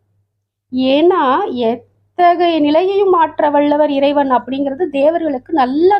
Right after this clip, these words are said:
தெரியும். அதனாலதான் அவங்க கஷ்டம் வரும்போதெல்லாம் மனமுருகி இறைவனை அழைக்கிறாங்க. தட்சன் நடத்திய யாகத்துல கலந்து கொண்ட தீவினை பயன்தான்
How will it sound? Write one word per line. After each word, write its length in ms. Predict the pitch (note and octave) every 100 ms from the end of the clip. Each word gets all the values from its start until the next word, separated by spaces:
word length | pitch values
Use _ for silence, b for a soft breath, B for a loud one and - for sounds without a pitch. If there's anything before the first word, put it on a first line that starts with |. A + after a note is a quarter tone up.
| G4+
தெரியும். 420 | C4 C#4 C4 - _ _ _ _ _ _
அதனாலதான் 680 | G#3+ G#3+ C4+ D4 D#4 D#4+ F#4+
அவங்க 400 | F4+ C#4+ C4+ C4+
கஷ்டம் 420 | C4 A3+ - D#4+ D#4
வரும்போதெல்லாம் 680 | D4+ C#4+ D4+ D#4+ F4 F#4 C4
மனமுருகி 640 | A#3 C#4 D4+ D4+ E4 E4
இறைவனை 580 | F#4+ C4 B3+ E4+ F4+ D4
அழைக்கிறாங்க. 560 | A#3 G#3+ G#3+ G3+ G3 G#3+ - _ _ _ _ _ _ _ _ -
தட்சன் 420 | C4+ D4 - B4
நடத்திய 520 | G#4 D4 D4 C#4+ B3
யாகத்துல 480 | A#3 B3 D#4 D4+ C#4
கலந்து 420 | B3+ A3+ B3 C#4+
கொண்ட 300 | C#4+ C4+ A#3 G#3+ -
தீவினை 520 | D4 F4+ G4 E4+ A#3+
பயன்தான் 720 | A#3 A3 C4+ D4 C4 B3